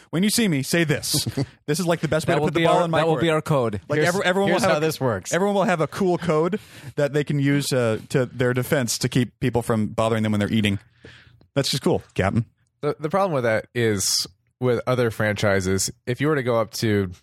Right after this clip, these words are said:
Speaker 4: say, Patrick Stewart and go, "Captain," or
Speaker 1: "I will kill you."
Speaker 4: you know, just that, that would signal to Patrick Stewart that moment, "I need to run away from
Speaker 2: <laughs> Yeah.
Speaker 4: this person as
Speaker 2: Oh, God.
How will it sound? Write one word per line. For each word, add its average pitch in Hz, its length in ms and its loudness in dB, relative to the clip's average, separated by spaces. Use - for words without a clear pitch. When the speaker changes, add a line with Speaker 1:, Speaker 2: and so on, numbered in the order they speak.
Speaker 4:
say, 107 200 -2
Patrick 113 340 0
Stewart 92 300 0
and 98 80 -4
go, 92 200 0
"Captain," 110 380 0
or 95 440 0
Speaker 1:
"I 117 140 0
will 131 180 0
kill - 320 -2
you." 60 220 0
Speaker 4:
you 107 180 0
know, 104 60 0
just - 220 -10
that, 156 320 0
that 127 340 -2
would 147 160 -2
signal 143 380 0
to 131 160 -2
Patrick 120 320 0
Stewart 123 420 -2
that - 240 -2
moment, 107 420 0
"I 120 120 0
need 131 180 0
to 127 80 0
run 117 160 0
away 117 260 2
from 180 100 0
Speaker 2:
<laughs> - 20 0
Yeah. 143 80 2
Speaker 4:
this 131 120 -4
person 160 380 0
as 127 100 2
Speaker 2:
Oh, 135 80 2
God. 110 40 -8